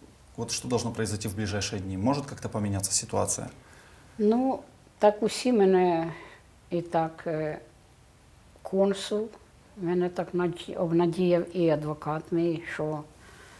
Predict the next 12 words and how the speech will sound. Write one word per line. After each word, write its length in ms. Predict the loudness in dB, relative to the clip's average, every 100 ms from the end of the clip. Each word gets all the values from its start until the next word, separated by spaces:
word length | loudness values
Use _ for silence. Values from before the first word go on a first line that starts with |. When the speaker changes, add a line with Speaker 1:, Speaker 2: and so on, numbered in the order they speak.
| -20 -20 -14
Speaker 2:
все 240 | 0 4
должно 460 | 4 4 0 2 0
бути, 360 | 0 -4 -2 0
рішиться 440 | 0 0 -2 -4
хорошо. 540 | -4 -2 -2 -4 -6 -6 -12 -20 -20 -20 -20 -20 -8
Ну, 380 | -4 -2 -4 -8 -14 -20 -20 -20 -20 -20 -20 -20 -20 -20 -20 -20 -20 -20 -20 -20 -20 -20 -20 -18 -8 0
а 100 | 4
як 280 | 6 4
буде, 300 | 2 -2 0
Бог 260 | 0 0 -2
його 180 | -2 -2
знає. 320 | -4 -4